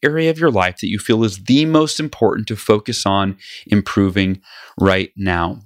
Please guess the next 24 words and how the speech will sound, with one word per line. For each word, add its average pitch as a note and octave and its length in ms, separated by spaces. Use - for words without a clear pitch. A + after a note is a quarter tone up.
That - 200
could A#2+ 220
be G#2 320
your G#2+ 340
emotional A2 540
well-being, F2 340
right? G2 260
To - 80
be G2 140
happier, G2 720
to G#2+ 220
experience A2+ 540
more G2+ 200
gratitude. G2+ 540
That's A#2+ 220
mine G#2+ 360
this F#2+ 180
month, F2 260
by F2 140
the D#2 100
way. - 280
Mine G#2 420
this A2 220
month F#2+ 340